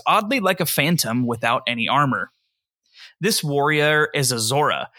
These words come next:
and uses its immense strength to swing its massive sword and a sturdy shield to block attacks from the front. We have to maneuver carefully to avoid its blows and blasts of fire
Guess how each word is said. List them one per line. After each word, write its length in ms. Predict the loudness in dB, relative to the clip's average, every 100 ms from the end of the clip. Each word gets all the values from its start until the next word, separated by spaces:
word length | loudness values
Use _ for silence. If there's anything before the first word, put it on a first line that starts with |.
| -8
and 140 | -2 0
uses 360 | 2 2 2
its 160 | 0 -2
immense 380 | -2 0 0 0
strength 680 | 0 0 0 0 -2 -6 -4
to 80 |
swing 540 | -2 0 0 0 -2 -4
its 160 | -6 -6
massive 420 | -2 0 0 -2
sword 500 | -2 -2 -4 -4 -6 -14 -12
and 120 | -4 -2
a 40 |
sturdy 420 | -2 2 2 2
shield 440 | 0 0 0 0 -2
to 80 | -2
block 320 | 2 2 2
attacks 440 | -4 0 0 -2
from 140 | -4 -6
the 80 |
front. 500 | -4 -2 -2 -2 -8 -8 _ _ -20 -20 -16 -2
We 120 | 2
have 140 | 2 2
to 100 | 0
maneuver 360 | 2 2 2
carefully 520 | 0 0 0 0 -2 0
to 160 | 0
avoid 260 | 0 0 0
its 140 | -2
blows 420 | -4 0 0 2
and 140 | 0 0
blasts 440 | 2 2 2 -2
of 120 | -2
fire 460 | 0 2 4 2 0